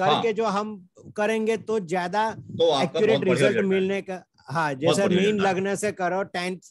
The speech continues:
Speaker 2: म-, जो आया वो चंद्र लग्न से जो टेंथ आया वो, दोनों को combine करके करेंगे तो रिजल्ट
Speaker 1: मतलब
Speaker 2: आपको
Speaker 1: आप,
Speaker 2: accuracy ज्यादा मिलेगी ना।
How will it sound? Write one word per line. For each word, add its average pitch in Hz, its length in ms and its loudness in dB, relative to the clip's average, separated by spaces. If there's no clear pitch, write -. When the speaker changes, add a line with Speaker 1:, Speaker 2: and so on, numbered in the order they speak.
Speaker 2:
म-, 175 400 -10
जो 175 140 4
आया 170 320 6
वो 175 280 4
चंद्र 170 360 2
लग्न 180 320 2
से 170 120 -2
जो 175 120 -2
टेंथ 165 360 -4
आया 147 220 -2
वो, 131 300 -10
दोनों 165 300 -2
को 220 100 4
combine 175 480 0
करके 196 340 -2
करेंगे 160 500 -2
तो 190 440 -8
रिजल्ट 165 320 0
Speaker 1:
मतलब 196 200 2
Speaker 2:
आपको 151 160 2
Speaker 1:
आप, - 120 -6
Speaker 2:
accuracy 202 480 -2
ज्यादा 160 300 -4
मिलेगी 120 340 -12
ना। 180 140 -14